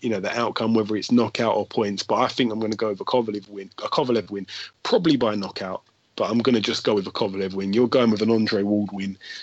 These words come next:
Oh man, this is a proper fight, boxing fans. I'm telling you, this is a proper fight. It's live and exclusive on Sky Sports.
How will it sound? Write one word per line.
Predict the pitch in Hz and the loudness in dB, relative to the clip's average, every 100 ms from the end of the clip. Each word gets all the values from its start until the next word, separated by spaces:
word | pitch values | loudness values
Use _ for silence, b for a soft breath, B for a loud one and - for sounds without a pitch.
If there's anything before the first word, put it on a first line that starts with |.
| B B | B B
Oh | 120 127 120 107 | 0 2 2 0
man, | 110 127 139 127 110 90 - | 0 0 2 2 0 -4 -4
this | 135 - | -2 0
is | 123 | -2
a | - - | -4 -8
proper | - 151 - 104 | -2 -2 -2 -6
fight, | - 110 92 - | -8 -8 -8 -2
boxing | 123 - 120 | -2 -2 -6
fans. | - 101 101 | -4 -6 -4
I'm | 95 | -6
telling | - - 143 127 104 | -6 -2 2 2 2
you, | 98 | -2
this | 113 - | -4 -6
is | 110 | -8
a | |
proper | - 139 113 | -2 -2 -2
fight. | - 117 104 98 B B B | -2 -2 -4 -6 B B B
It's | 120 110 | -6 2
live | 135 143 135 123 | 4 6 4 2
and | 117 | -2
exclusive | - - 127 113 123 113 | -4 -4 -4 -2 -2 -2
on | 117 127 117 | -2 0 0
Sky | - 117 98 | 0 -2 -2
Sports. | - - 117 110 - | -2 0 0 0 -10